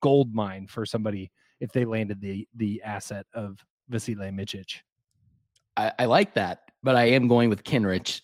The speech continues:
Speaker 2: uh, and, and with Silva. For some of the reasons you mentioned, Justin, just the fact that we heard rumors last trade deadline that Kenrich could have fetched an actual first round pick,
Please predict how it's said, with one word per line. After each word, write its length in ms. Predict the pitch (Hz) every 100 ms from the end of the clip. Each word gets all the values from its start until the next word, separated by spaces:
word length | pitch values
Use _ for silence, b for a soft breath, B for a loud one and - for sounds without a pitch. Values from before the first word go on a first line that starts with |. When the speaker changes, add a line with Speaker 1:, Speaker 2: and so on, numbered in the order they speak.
| -
Speaker 2:
uh, 220 | 92 90 -
and, 200 | 104 92
and 140 | 104 101
with 80 | 92
Silva. 460 | - 110 92 90 - _ _ _ _ _ _
For 140 | - 110
some 220 | - 170
of 60 | 180
the 60 |
reasons 340 | 180 180 175 165
you 80 |
mentioned, 400 | 160 160 170 156 - -
Justin, 440 | - 147 - 147 143
just 280 | 127 117 - b b b
the 80 | 113
fact 380 | - 120 131 -
that 420 | 110 101 92 - - -
we 140 | 120 113
heard 260 | 120 113
rumors 500 | 107 107 113 104 - -
last 480 | 107 101 98 - -
trade 420 | - 107 107 101 101
deadline 400 | 104 110 104 101
that 220 | 95 -
Kenrich 300 | 110 95 -
could 100 | 113
have 100 | 95
fetched 500 | 101 98 - - - -
an 140 | 101
actual 320 | 95 110 95
first 240 | - 95 -
round 200 | 85 -
pick, 320 | 92 107 -